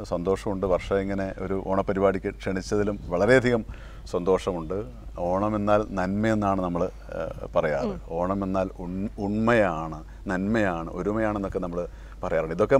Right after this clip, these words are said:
Speaker 1: മുതിർന്ന ആൾക്കാർ നമുക്ക് പ-, കൈമാറി തന്ന കാര്യങ്ങളാണ്.
Speaker 2: ഉം.
Speaker 1: പക്ഷേ ഇനിയും, ഏഹ്, ഒരു തലമു-, കുറച്ച് തലമുറ കഴിഞ്ഞ് പോകുമ്പോൾ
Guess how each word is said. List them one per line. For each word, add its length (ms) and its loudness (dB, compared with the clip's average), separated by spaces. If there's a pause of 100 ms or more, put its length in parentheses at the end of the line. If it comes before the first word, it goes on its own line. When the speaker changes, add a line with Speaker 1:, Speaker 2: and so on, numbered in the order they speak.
Speaker 1:
മുതിർന്ന 280 4
ആൾക്കാർ 300 8
നമുക്ക് 280 4
പ-, 400 6
കൈമാറി 340 6
തന്ന 240 2
കാര്യങ്ങളാണ്. 540 0
Speaker 2:
ഉം. 100 -10 (160)
Speaker 1:
പക്ഷേ 240 6 (360)
ഇനിയും, 280 10
ഏഹ്, 400 0
ഒരു 200 6
തലമു-, 340 10
കുറച്ച് 280 4
തലമുറ 340 10
കഴിഞ്ഞ് 320 6
പോകുമ്പോൾ 640 2